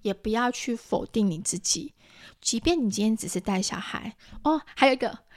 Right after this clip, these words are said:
说故事这件事情，有很多 podcast 的那个说故事的频道，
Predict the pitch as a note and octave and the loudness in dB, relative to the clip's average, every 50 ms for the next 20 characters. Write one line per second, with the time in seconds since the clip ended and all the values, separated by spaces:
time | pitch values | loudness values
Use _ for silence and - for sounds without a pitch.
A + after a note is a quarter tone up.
0 | - - - - - _ _ _ - - - C4+ C4+ C#4 - D4+ C#4+ A#3 A3 - | -20 -20 -20 -20 -20 _ _ _ -2 4 8 10 10 10 8 6 6 6 6 4
1 | - A3 G#3 G3 F#3 F3+ G3 G3+ - F#3 F3+ - - A3+ - - - - - C4 | 2 0 -2 -2 -2 -2 -4 -4 -4 -4 -4 -6 -6 -8 -12 -16 -14 -6 2 2
2 | D4 E4+ - G4 C4 A#3 B3+ C4 B3+ C4+ - - - C4+ B3+ - - C#4+ A3+ A3+ | 2 6 6 6 6 6 4 4 4 2 2 0 -2 -2 -2 0 0 0 0 0
3 | A3 - - - - - B3+ A3+ - _ - - - - _ - A#3+ A3+ A3 - | -2 -4 -8 -8 -10 -12 -12 -14 -16 _ -20 -20 -20 -20 _ -4 -4 -2 -2 -2
4 | F#3 - - G3+ G#3 - - A#3 A#3+ A#3+ B3+ A3+ G#3+ - A3 G#3 F#3 - - - | -4 -4 -4 -4 0 2 4 4 4 4 2 0 2 0 -2 -2 -4 0 0 0
5 | - - - - - - - | 0 0 -2 -6 -6 -6 -6